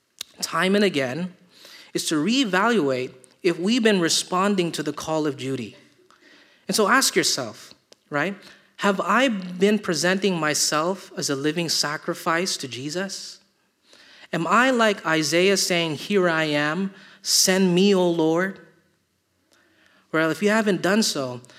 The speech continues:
then perhaps thinking about our Lord's exaltation and his dominion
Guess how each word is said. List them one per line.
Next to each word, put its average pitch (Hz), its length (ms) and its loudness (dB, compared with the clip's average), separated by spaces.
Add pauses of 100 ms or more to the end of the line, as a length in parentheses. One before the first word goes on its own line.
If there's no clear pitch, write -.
(240)
then 165 160 0
perhaps 226 600 -2
thinking 226 640 0
about 151 320 0
our 156 160 -2
Lord's 160 380 0 (540)
exaltation 175 920 -2 (260)
and 165 100 -2
his 139 140 -2
dominion 147 760 0